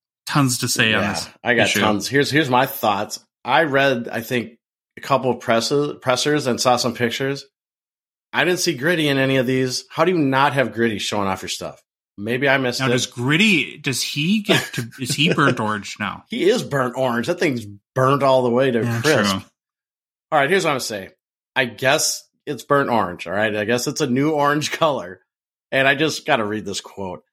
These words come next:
Speaker 2: "This new era of orange is all about honoring our franchise's storied past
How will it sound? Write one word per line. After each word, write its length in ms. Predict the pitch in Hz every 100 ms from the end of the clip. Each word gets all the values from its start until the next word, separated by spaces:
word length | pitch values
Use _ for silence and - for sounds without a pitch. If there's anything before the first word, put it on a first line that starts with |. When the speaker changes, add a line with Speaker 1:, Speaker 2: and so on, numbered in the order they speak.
| _ _ _ _ _ -
Speaker 2:
"This 220 | 139 120
new 400 | 123 139 160 170
era 380 | 143 147 156 151
of 280 | 139 135
orange 640 | - 127 143 143 107 - -
is 160 | 139 -
all 260 | 123 135
about 340 | 147 143 139 -
honoring 400 | 117 135 135 135
our 140 | 120
franchise's 840 | 117 120 120 120 131 131 123 120
storied 440 | - - 120 135 -
past 560 | - 110 110 - -